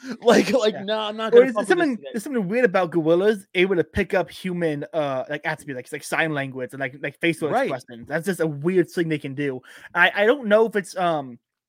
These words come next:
Speaker 2: 'cause you see dogs that can, like, nod their head and kinda thing.
Speaker 1: Sure, but,
Speaker 2: So I,
Speaker 1: eh,
Speaker 2: I think it, I think it's more with that gorillas are closer, um,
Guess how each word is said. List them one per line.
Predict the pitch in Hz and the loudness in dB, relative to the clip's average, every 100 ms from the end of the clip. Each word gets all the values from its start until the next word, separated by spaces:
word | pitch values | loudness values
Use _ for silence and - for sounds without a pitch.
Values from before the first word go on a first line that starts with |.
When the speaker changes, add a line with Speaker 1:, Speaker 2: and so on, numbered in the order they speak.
| _ | _
Speaker 2:
'cause | - 226 | -8 -6
you | 311 | -2
see | 277 | -2
dogs | 170 160 180 | 2 4 4
that | 143 | 2
can, | 151 | -4
like, | 143 151 | -6 -2
nod | 151 147 | -2 -2
their | 127 | -4
head | 131 147 | -4 -6
and | 156 | -6
kinda | 180 180 | -8 -6
thing. | 202 196 208 - | -6 -6 -8 -12
Speaker 1:
Sure, | - 233 135 | -4 -4 -2
but, | 175 - 202 - | -6 -8 -8 0
Speaker 2:
So | |
I, | 220 | 2
Speaker 1:
eh, | 220 | 2
Speaker 2:
I | 214 | 2
think | 349 285 | 0 0
it, | - | -2
I | - | -4
think | 311 | -4
it's | 247 | -4
more | 185 196 202 | -2 0 0
with | 185 | 0
that | 165 160 - 160 | -2 -2 -6 -8
gorillas | 180 190 175 | -4 -2 -2
are | 160 - _ _ _ | -4 -8 _ _ _
closer, | - 190 196 - 180 170 | -4 -2 -2 0 -2 0
um, | 156 147 135 123 | 0 -2 -4 -12